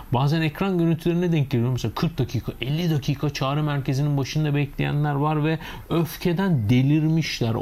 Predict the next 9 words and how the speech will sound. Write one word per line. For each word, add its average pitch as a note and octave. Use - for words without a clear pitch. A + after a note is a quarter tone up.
O D3
anda B2
ellerine B2+
geçse B2
o A#2
çağrı A2+
merkezinden A2
herhangi A#2
biri C3